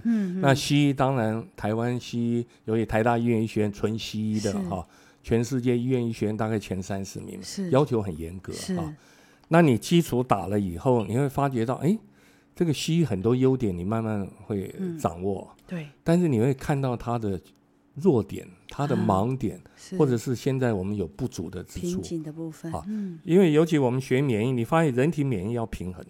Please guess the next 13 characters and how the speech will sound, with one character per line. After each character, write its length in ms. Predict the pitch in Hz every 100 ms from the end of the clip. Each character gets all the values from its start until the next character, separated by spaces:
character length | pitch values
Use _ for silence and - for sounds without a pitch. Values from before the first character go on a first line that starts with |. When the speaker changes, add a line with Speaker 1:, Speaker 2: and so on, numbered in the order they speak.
| -
Speaker 1:
是。 480 | - - 262 202 143 143 - _ _ -
Speaker 2:
那 100 | 160
么 60 |
西 460 | - - 175 180 185
医 60 |
呢， 180 | 175 117
绝 300 | 101 - 110
大 240 | 131 151 135
部 180 | 151 135
分 160 | 135
的 140 | 104 98
药 240 | 135 120
物， 340 | 104 104 87